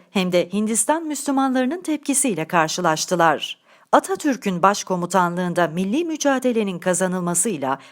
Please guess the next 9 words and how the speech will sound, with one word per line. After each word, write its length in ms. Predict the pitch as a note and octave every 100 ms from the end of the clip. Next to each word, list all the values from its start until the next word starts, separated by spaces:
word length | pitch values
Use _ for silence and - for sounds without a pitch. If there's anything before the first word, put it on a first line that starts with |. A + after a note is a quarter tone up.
| -
Ayasofya'nın 840 | G#3+ A#3+ A#3 D#4+ D#4 A3 G3 A3
kilise 420 | A3+ C4 C4 -
olması 480 | E3 D#3+ E3 - A#3+
önlendi. 640 | F#3+ E3 D3+ D3+ C#3+ F3+ - _ _ _ _
Ayasofya, 840 | A#3+ C#4+ D4+ F4+ F4 - D3 C#3 - _
Cumhuriyet 640 | A#3 B3+ C#4+ D4 D#4 F4+
ilan 340 | C4+ C4 C4 B3+
edildikten 600 | B3 B3 A3+ - A#3 G#3+
sonra 500 | - D3 B2+ C3+